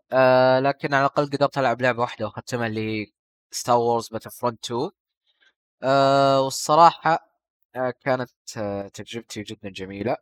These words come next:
ما اختلفت عن قبل سنتين، نفس المتعة. آه، بالتحديد لأن اللعبة حاولت تقدم نوع جميل من التنوع. آه، وبعد قصتها كانت جدًا جميلة. آه، مدة اللعبة ما، ما تتجاوز سبع، ست ساعات.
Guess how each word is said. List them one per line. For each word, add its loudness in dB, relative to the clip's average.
ما -12
اختلفت -10
عن -12
قبل -14
سنتين، -12
نفس -10
المتعة. -6
آه، -12
بالتحديد -8
لأن -2
اللعبة -4
حاولت -6
تقدم -14
نوع -8
جميل -12
من -16
التنوع. -6
آه، 2
وبعد -4
قصتها -8
كانت -8
جدًا -12
جميلة. -12
آه، -4
مدة -12
اللعبة 2
ما، -2
ما 0
تتجاوز -4
سبع، -6
ست -8
ساعات. -2